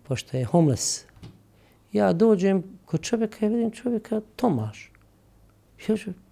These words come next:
ja stanem, „Tomaš”, svoj ti, on gleda mene zabradatio,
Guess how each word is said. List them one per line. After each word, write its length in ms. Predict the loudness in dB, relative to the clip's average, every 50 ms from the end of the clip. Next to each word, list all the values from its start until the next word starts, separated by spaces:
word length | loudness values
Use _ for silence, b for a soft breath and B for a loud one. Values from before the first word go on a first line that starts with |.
| _ _ _ _ _ _ -2
ja 160 | 0 0 0
stanem, 580 | -2 -2 -2 0 2 2 2 2 2 0 -2 -6 -12 -20 _ _ -20 _ _
„Tomaš”, 540 | -6 -2 0 2 4 4 2 0 -2 -10 -16 -20 _ _ _ _
svoj 260 | -18 -6 -2 -2 -2
ti, 240 | -2 0 0 0 2
on 240 | 4 2 2 2 2
gleda 300 | 2 2 2 2 2 2
mene 360 | 2 2 2 2 2 0 0
zabradatio, 840 | 0 0 0 0 0 0 0 0 -2 -4 -6 -4 -4 -2 -2 -2